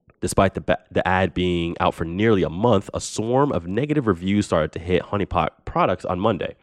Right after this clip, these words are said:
According to N B C News, most of the one-star reviews came from, came on the customer review site Trustpilot from people accusing Honeypot and Target of discriminating against white people with the ad. Quote,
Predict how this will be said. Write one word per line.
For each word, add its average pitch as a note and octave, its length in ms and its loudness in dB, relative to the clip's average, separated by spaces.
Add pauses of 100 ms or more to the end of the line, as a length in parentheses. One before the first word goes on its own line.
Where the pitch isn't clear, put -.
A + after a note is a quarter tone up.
(200)
According G2 300 0
to - 140 -6
N F2 80 -4
B D#2+ 80 -4
C D2+ 180 -8
News, G#2 380 2 (280)
most F#2+ 400 2
of F2 120 2
the E2 80 0
one-star F2 420 0
reviews F#2+ 420 2
came E2+ 240 -2
from, D#2+ 520 -2
came A#2+ 220 0
on F#2+ 80 2
the D#2 80 -2
customer A2 400 0
review F2 260 -2
site E2 400 0 (240)
Trustpilot D2+ 720 0 (260)
from E2+ 180 -2
people F#2 400 2
accusing F#2+ 460 0
Honeypot E2+ 560 0
and D2+ 160 -8
Target G2+ 440 0
of D2+ 200 -2
discriminating A#2 640 -2
against - 300 -4
white E2 240 2
people D2 400 -4 (160)
with D#2 140 -4
the - 120 -8
ad. - 260 -2 (1000)
Quote, - 300 6